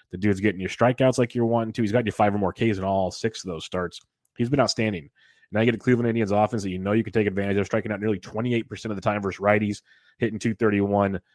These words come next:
with the one forty-one iso and seventy-nine W R C plus.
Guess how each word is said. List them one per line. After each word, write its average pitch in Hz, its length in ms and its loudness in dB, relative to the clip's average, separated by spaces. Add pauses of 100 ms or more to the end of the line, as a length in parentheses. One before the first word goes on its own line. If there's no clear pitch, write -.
(120)
with 101 120 0
the 107 80 4
one 101 220 2
forty-one 98 440 -2
iso 92 280 -2
and 90 100 -8
seventy-nine 101 380 -2
W 95 220 -2
R 90 100 -2
C 90 140 -10
plus. 95 360 0